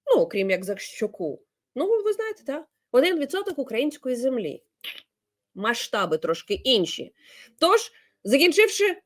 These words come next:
переможну, судячи з усього, вже нашу війну, поставивши хрест на тому, що тут досягнень не буде, Соловйов традиційно продовжує наступ і на інші вже не тільки країни, а й континенти.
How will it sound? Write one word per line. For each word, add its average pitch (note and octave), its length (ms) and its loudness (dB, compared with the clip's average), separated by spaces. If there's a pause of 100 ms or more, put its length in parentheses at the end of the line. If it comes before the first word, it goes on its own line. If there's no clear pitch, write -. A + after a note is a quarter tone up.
(140)
переможну, C4+ 800 4
судячи G3+ 340 -6
з G3 40 -4
усього, A3+ 380 2
вже G3+ 200 -2
нашу F#3+ 280 -4
війну, B3+ 400 -2 (260)
поставивши G#3+ 420 -2
хрест G#3 360 -2
на E3 80 -2
тому, F3 220 -2
що F#3 100 -12
тут G3+ 160 -6
досягнень E3+ 480 0
не D#3+ 100 2
буде, D4+ 420 4 (380)
Соловйов G#3 800 2
традиційно A3 600 -2
продовжує G#3+ 540 0
наступ C#4 480 -2 (440)
і A3+ 40 0
на B3 60 4
інші C#4 320 2
вже A3+ 180 2
не G#3+ 100 0
тільки G3 280 -8
країни, D4+ 580 2 (260)
а C4 120 0
й C4+ 80 2
континенти. G#3 1080 -2